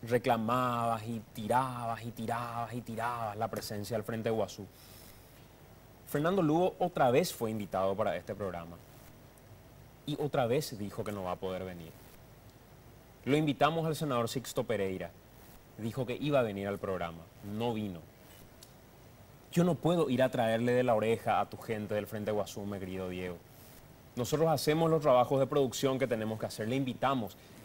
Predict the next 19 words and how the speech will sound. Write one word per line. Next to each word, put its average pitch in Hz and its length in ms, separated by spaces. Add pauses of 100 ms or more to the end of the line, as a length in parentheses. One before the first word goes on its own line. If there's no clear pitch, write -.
(200)
Te 131 100
pediría 139 420
que 196 80
le 175 100
pidas 156 600
a 120 80
tu 165 220
gente 139 480
que 127 100
se - 80
anime 107 300
a - 20
venir 147 380 (2500)
o 165 80
que 190 80
acepte 208 400
la 160 80
invitación 120 480
sencillamente. 98 720